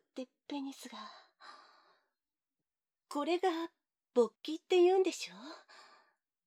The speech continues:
男性が性的興奮すると起こる現象よね。君っ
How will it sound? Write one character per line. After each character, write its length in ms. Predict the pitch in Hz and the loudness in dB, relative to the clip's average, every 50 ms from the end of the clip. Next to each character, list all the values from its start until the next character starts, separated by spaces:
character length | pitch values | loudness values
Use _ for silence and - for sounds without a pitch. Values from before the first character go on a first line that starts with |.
| _ _ _ _ _ _ _ _ | _ _ _ _ _ _ _ _
男 320 | 196 175 190 185 190 202 220 | -8 -6 -6 -4 -4 -8 -12
性 260 | - - 220 220 220 | -12 -10 -10 -10 -8
が 120 | 214 240 | -8 -10
性 280 | 233 - - 240 226 254 | -10 -6 -4 -4 -4 -4
的 240 | 254 277 262 - - | -4 -8 -12 -14 -12
興 240 | - - 269 262 262 | -6 -4 -4 -4 -2
奮 240 | 262 294 262 262 | -4 -6 -8 -8
す 100 | 254 - | -10 -10
る 140 | 262 247 254 | -10 -10 -6
と 240 | - - 247 233 226 | -2 0 0 0 2
起 60 | - | 0
こ 100 | - 254 | -2 -2
る 80 | 302 311 | -2 -4
現 240 | - - 220 208 - - | -6 -8 -8 -10 -12 -14
象 140 | - 202 196 | -14 -12 -10
よ 120 | 208 240 185 | -10 -12 -12
ね。 440 | 165 - 214 247 - - - _ _ _ _ _ _ _ _ _ _ _ _ _ _ _ _ _ _ _ _ _ _ _ _ _ _ _ _ _ _ _ _ _ _ _ _ _ _ _ _ _ _ _ _ _ _ _ _ _ _ - 208 - - _ _ _ _ _ _ _ _ - 381 - - - - - - - - - _ _ _ _ _ _ _ _ - | -14 -18 -18 -18 -18 -20 -20 _ _ _ _ _ _ _ _ _ _ _ _ _ _ _ _ _ _ _ _ _ _ _ _ _ _ _ _ _ _ _ _ _ _ _ _ _ _ _ _ _ _ _ _ _ _ _ _ _ _ -18 -18 -18 -20 _ _ _ _ _ _ _ _ -12 -12 -12 -14 -16 -18 -20 -20 -20 -20 -20 _ _ _ _ _ _ _ _ -6
君 320 | - 233 220 220 233 | -2 0 0 0 0
っ 40 | 262 | -2